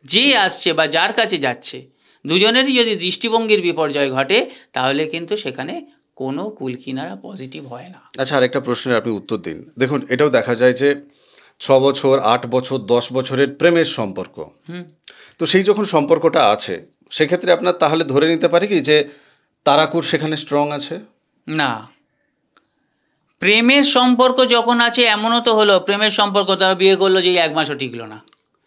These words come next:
Speaker 2: হ্যাঁ, মানে সেদিকে আমি আসতাম আর কি,
Speaker 1: হ্যাঁ,
Speaker 2: সেই
Speaker 1: এবার
Speaker 2: কারণেই আমি
Speaker 1: প্রেমের
Speaker 2: প্রশ্নটা
Speaker 1: সম্পর্ক
Speaker 2: করছি।
Speaker 1: মানে কি? পঞ্চমের সঙ্গে রাহু খুব ভালো, তখন দশা চলছে খুব ভালো, খুব ভালো। কারোর ভুল আমি দেখতে পাচ্ছি না, ভুলটাই আমার কাছে ঠিক।
Speaker 2: না, সেটা কি
Speaker 1: তার
Speaker 2: দশ
Speaker 1: কোনো
Speaker 2: বছর ধরে দশা চলবে?
Speaker 1: হ্যাঁ,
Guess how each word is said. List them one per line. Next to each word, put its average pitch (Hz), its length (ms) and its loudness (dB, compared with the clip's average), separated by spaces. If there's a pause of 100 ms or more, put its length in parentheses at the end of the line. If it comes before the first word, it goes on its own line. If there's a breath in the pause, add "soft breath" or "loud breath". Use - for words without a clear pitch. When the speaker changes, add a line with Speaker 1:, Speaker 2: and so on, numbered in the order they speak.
Speaker 2:
হ্যাঁ, 156 220 -2
মানে 143 280 -2
সেদিকে 190 380 2
আমি 196 140 4
আসতাম 160 380 0
আর - 60 0
কি, 202 80 4
Speaker 1:
হ্যাঁ, 175 240 2
Speaker 2:
সেই 170 100 4
Speaker 1:
এবার - 180 4
Speaker 2:
কারণেই 196 200 4
আমি 180 80 4
Speaker 1:
প্রেমের 240 200 4
Speaker 2:
প্রশ্নটা 277 240 0
Speaker 1:
সম্পর্ক 277 220 0
Speaker 2:
করছি। 262 120 0
Speaker 1:
মানে 233 220 2
কি? 185 120 0
পঞ্চমের 226 520 0
সঙ্গে 247 300 0
রাহু 233 240 2
খুব 233 240 -2
ভালো, 135 300 -4 (320 soft breath)
তখন 233 240 0
দশা 220 280 2
চলছে 233 280 0
খুব 190 200 -2
ভালো, 113 280 -10 (880)
খুব 311 220 0
ভালো। 139 480 0 (120)
কারোর 226 260 6
ভুল 226 240 0
আমি 226 140 0
দেখতে 208 260 0
পাচ্ছি 214 260 0
না, 196 120 4
ভুলটাই 196 420 0
আমার 190 180 2
কাছে 185 220 0
ঠিক। 180 360 0 (420)
Speaker 2:
না, 165 80 -6
সেটা 156 180 -6
কি 160 60 0
Speaker 1:
তার 214 120 4
Speaker 2:
দশ 202 80 2
Speaker 1:
কোনো 214 140 2
Speaker 2:
বছর 196 120 2
ধরে 180 240 -2
দশা 175 240 0
চলবে? 117 420 -6
Speaker 1:
হ্যাঁ, 330 400 -2